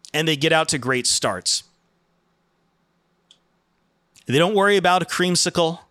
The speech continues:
Creamsicles are delicious. Look it up. This was a great N F C game. <clears throat> But great teams here are able to do things like the Detroit Lions did. Continue to play to their game.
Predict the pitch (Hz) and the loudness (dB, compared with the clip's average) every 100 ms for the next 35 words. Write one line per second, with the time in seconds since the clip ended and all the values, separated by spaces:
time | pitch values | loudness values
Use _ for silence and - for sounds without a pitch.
0 | _ - 160 185 143 107 92 85 90 123 | _ -8 -4 -2 -2 -4 -6 -6 -4 -2
1 | - - - - _ _ _ _ - 117 | -2 -4 -4 -8 _ _ _ _ -8 -4
2 | 120 127 - 120 160 98 101 101 95 98 | -2 -2 -2 -4 -4 -6 -6 -6 -4 -4
3 | - 135 110 80 - 120 127 120 120 117 | -4 -4 -6 -10 -10 -6 -2 -2 -2 -6
4 | 101 - _ _ _ _ _ _ _ _ | -8 -14 _ _ _ _ _ _ _ _
5 | _ _ _ _ _ _ _ _ _ _ | _ _ _ _ _ _ _ _ _ _
6 | _ _ _ _ - 95 - 143 - - | _ _ _ _ -12 -8 -2 0 0 0
7 | 185 170 - 170 135 110 - _ _ _ | 0 2 2 2 0 -2 -10 _ _ _
8 | _ _ _ _ _ _ _ _ _ - | _ _ _ _ _ _ _ _ _ -6
9 | 120 147 165 156 143 123 160 - 165 151 | -2 0 2 2 -2 0 0 0 0 0
10 | 143 123 123 - 147 139 135 131 123 104 | -2 -2 -4 0 0 0 0 0 -2 -2
11 | 120 107 92 _ _ _ _ _ _ _ | -2 -4 -8 _ _ _ _ _ _ _
12 | _ _ _ _ _ - 127 143 165 165 | _ _ _ _ _ -6 -4 0 0 2
13 | 170 165 160 170 139 147 147 143 | 0 0 0 0 0 -2 -2 -4